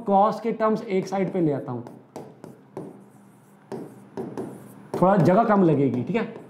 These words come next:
कुछ नहीं किया, टू को उधर ले गया, इसको इधर ले आया। अब open करके देखो, चाहिए, ये वो चीज है जो मुझे चाहिए, जो मुझे चाहिए।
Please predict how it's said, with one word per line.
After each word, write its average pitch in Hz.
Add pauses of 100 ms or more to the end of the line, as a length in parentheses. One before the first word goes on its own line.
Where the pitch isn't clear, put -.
(160)
कुछ 233
नहीं 262
किया, 277
टू 269
को 269
उधर 262
ले 254
गया, 269
इसको 262
इधर 208
ले 170
आया। 135
अब 240
open 269
करके 262
देखो, 262
चाहिए, 226 (540)
ये 190
वो 202
चीज 254
है 277
जो 247
मुझे 285
चाहिए, 170 (100)
जो 170
मुझे 165
चाहिए। 131